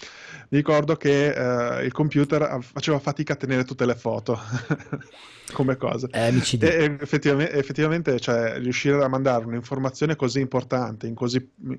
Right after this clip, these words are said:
Speaker 1: con-, consumando poco alla fine, e dando la possibilità a tutti di visualizzarlo è, è, è importante.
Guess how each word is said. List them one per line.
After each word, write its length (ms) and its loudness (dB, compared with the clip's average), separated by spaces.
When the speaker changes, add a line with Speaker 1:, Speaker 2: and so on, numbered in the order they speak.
Speaker 1:
con-, 440 0
consumando 640 0
poco 400 2
alla 140 -2
fine, 420 -8
e 80 -4
dando 220 4
la 60 4
possibilità 360 0
a 40 2
tutti 200 -2
di 60 4
visualizzarlo 680 2
è, 60 -8
è, 320 -4
è 120 -4
importante. 680 -2